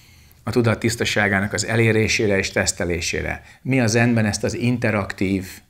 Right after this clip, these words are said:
paradox, de nagyon jelenvaló, ö, módszert választjuk, mert nem absztrakt. Nem kíván meg külsődleges tudást.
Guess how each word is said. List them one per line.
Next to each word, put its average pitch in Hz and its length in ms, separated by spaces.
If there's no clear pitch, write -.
paradox, 101 840
de 101 120
nagyon 117 400
jelenvaló, 98 840
ö, 90 240
módszert 98 460
választjuk, 120 720
mert 117 140
nem 117 140
absztrakt. - 640
Nem 131 260
kíván 113 420
meg 104 180
külsődleges 95 720
tudást. 82 580